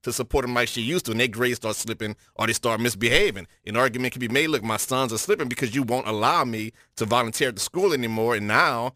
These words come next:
they're not performing the way they would had I been there volunteering for my sons." The, the, the education of the sons should be the number one priority,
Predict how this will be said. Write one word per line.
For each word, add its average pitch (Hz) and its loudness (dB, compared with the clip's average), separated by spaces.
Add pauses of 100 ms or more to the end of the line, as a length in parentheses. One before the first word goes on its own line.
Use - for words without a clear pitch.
(200)
they're 113 -2
not 117 2 (100)
performing 131 0
the 113 -4
way 120 2
they 113 0
would 131 0
had 127 2
I 120 2
been 160 -4
there 113 0
volunteering 113 -2
for 117 -2
my 123 0
sons." 127 -2 (220)
The, 107 0
the, 107 0
the 110 -2
education 151 0
of 147 0
the 143 -6
sons 175 0
should 160 -4
be 143 -4
the 123 0
number 127 0
one 131 0
priority, 123 2